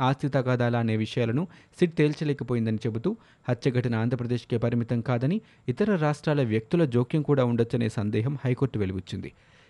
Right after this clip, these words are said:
ఇలాంటి కేసుల దర్యాప్తులో సమయం చాలా కీలకమైందని స్పష్టం చేసింది. సుప్రీంకోర్టు గతంలో ఇచ్చిన తీర్పులను పరిగణలోనికి తీసుకుని ఈ కేసును సీబీఐకి అప్పగిస్తున్నట్లు ప్రకటించింది. రాజధాని ఏర్పాటు అనేది కేంద్ర ప్రభుత్వం పరిధిలోని అంశమని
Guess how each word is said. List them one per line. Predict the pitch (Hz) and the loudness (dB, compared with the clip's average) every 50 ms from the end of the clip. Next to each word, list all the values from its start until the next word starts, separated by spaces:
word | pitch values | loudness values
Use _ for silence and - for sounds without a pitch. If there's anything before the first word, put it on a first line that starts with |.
| _ - | _ 2
ఇలాంటి | 131 139 160 175 185 160 175 | 4 6 6 6 4 2 0
కేసుల | 160 - 165 165 160 - 160 | 0 2 0 0 2 0 -2
దర్యాప్తులో | 143 139 143 147 151 151 147 - 151 156 170 180 | 0 2 2 2 2 2 0 0 0 2 2 0
సమయం | - - 143 127 131 131 131 131 123 - | 2 0 0 2 4 2 2 2 0 0
చాలా | 131 120 120 | 0 0 0
కీలకమైందని | 120 - - 131 135 - 147 131 131 127 127 131 127 147 | 0 0 2 0 2 2 2 2 2 2 2 2 2 0
స్పష్టం | 143 - - 113 107 - - 104 101 101 | 0 -2 -6 -6 -8 -6 -8 -8 -6 -6
చేసింది. | 98 - - - 104 101 - - - - - - - _ - | -8 -8 -8 -10 -8 -10 -10 -14 -18 -20 -20 -20 -20 _ 0
సుప్రీంకోర్టు | 160 147 139 165 160 156 - 160 151 147 151 | 0 2 2 2 2 2 4 4 4 4 4
గతంలో | 135 - - - 156 147 143 143 139 | 4 4 4 4 2 2 2 2 2
ఇచ్చిన | 131 - - 135 135 | 2 0 0 -2 -2
తీర్పులను | 120 - 143 139 139 - 143 139 135 | 2 2 0 0 2 2 2 2 4
పరిగణలోనికి | 120 127 120 123 127 131 131 127 123 120 110 117 | 4 4 2 4 4 2 4 4 2 2 0 -2
తీసుకుని | 117 123 120 - - 143 156 214 226 - 143 | -2 -4 -4 -2 -2 -2 0 0 -2 0 0
ఈ | 127 | -2
కేసును | 113 - 135 135 131 - 135 120 | 0 2 2 2 2 2 0 -2
సీబీఐకి | - - 135 135 135 139 131 131 - | 0 0 0 2 2 0 0 0 -2
అప్పగిస్తున్నట్లు | 123 110 - 127 120 120 - - 123 110 101 - - 120 | -4 -4 -4 -6 -6 -6 -6 -4 -4 -4 -4 -4 -8 -6
ప్రకటించింది. | - 110 107 - - 101 98 - - 98 90 - - - _ _ _ _ _ _ - | -4 -6 -6 -6 -8 -10 -8 -8 -8 -10 -12 -14 -16 -20 _ _ _ _ _ _ 4
రాజధాని | 139 139 151 165 185 180 190 190 190 185 | 8 8 8 8 6 6 6 6 8 8
ఏర్పాటు | 175 170 170 165 - 175 165 165 165 | 8 6 6 4 4 2 2 4 4
అనేది | 160 151 156 156 147 160 202 | 4 4 4 4 4 4 2
కేంద్ర | 180 - 156 151 160 165 160 175 | 2 4 6 6 6 6 4 2
ప్రభుత్వం | 165 - 160 143 143 135 - 151 147 143 | 2 2 2 2 2 0 0 0 0 2
పరిధిలోని | - 131 127 127 120 131 127 131 123 127 117 | 2 2 2 2 2 2 2 4 4 4 4
అంశమని | 110 113 117 - 147 123 117 131 170 190 | 4 2 2 2 2 2 2 0 0 -4